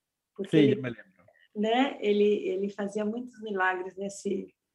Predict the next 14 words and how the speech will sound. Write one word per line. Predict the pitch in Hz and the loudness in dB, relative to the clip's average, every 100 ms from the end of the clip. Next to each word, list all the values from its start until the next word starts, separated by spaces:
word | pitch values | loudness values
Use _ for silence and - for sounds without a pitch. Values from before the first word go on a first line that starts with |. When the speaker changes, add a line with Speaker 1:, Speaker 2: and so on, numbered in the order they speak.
| _ _ _ | _ _ _
Speaker 1:
nesse | 190 185 - | -12 -10 -10
sentido | - 220 208 214 208 - | -8 -6 -4 -4 -6 -6
também, | 226 214 180 170 | -6 -2 -2 -4
mas | 180 196 - - _ _ _ _ _ _ | -6 -8 -10 -16 _ _ _ _ _ _
sempre | - - 285 320 392 - 190 170 - _ _ _ | -6 0 4 4 2 0 -2 -2 -8 _ _ _
falando | 240 233 233 - | -2 0 -2 -4
pras | 254 247 | -6 -4
pessoas, | 262 - 190 175 - _ _ _ _ | -4 -4 -6 -8 -12 _ _ _ _
"Já | 208 208 | -6 -4
falou | 220 233 | -2 -4
com | 233 | -4
São | 214 175 | -10 -12
José? | - 226 220 202 - _ _ _ _ _ _ _ _ _ | -6 -4 -4 -6 -14 _ _ _ _ _ _ _ _ _
É, | 196 190 190 190 | -10 -8 -10 -12